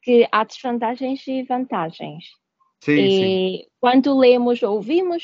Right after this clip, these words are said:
Speaker 1: de uma notícia ou uma publi-, ou uma publicação qualquer, precisamos de ter reflexão. "Hein? Isto soa certo ou isto não soa certo?" E por detrás,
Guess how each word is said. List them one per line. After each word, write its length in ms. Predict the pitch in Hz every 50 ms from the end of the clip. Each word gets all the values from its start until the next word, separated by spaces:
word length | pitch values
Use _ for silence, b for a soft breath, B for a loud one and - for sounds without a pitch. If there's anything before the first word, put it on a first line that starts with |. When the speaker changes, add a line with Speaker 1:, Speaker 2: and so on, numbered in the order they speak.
| - _
Speaker 1:
de 40 | 277
uma 140 | 262 254 247
notícia 640 | 247 233 226 - 202 196 196 - - 208 208 208 -
ou 180 | - 202 196
uma 180 | 202 214 220 220
publi-, 400 | - - 214 202 - - - -
ou 160 | 214 208 208
uma 180 | 208 208 208 208
publicação 720 | - - 202 - - 196 190 - 180 175 - 220 214 220
qualquer, 680 | - 202 185 180 - 220 208 214 220 226 247 247 262 269 b b b b b b b
precisamos 800 | _ - - - 247 233 208 226 240 226 240 240 240 247 - - -
de 160 | 240 233 214
ter 280 | 208 _ 226 220 220 220
reflexão. 560 | - - 226 - _ - 220 208 208 - 190
"Hein? 280 | - - 202 247 370 440 480 - _ _ _ _ _ _ _
Isto 1160 | 240 262 269 269 - - - - _ 247 240 233 226 226 220 220 220 214 208 202 196 196 - -
soa 760 | 190 - - - - 220 214 214 202 202 196 185 180 175 170 175
certo 760 | - - - - 156 160 185 240 269 - - 349 381 392 403 - _ _ _ _ _ _ _ _ _ _
ou 220 | - 226 233 226 -
isto 320 | - 277 269 - - 294 254
não 220 | 254 247 240 247 262
soa 320 | - - - 208 208 214
certo?" 760 | 233 - - 170 156 151 151 - _ _ 156 151 143 - 180 170 _ - _
E 100 | 180 190
por 180 | 185 - 208 190
detrás, 640 | - 208 202 - 220 214 214 233 269 269 - -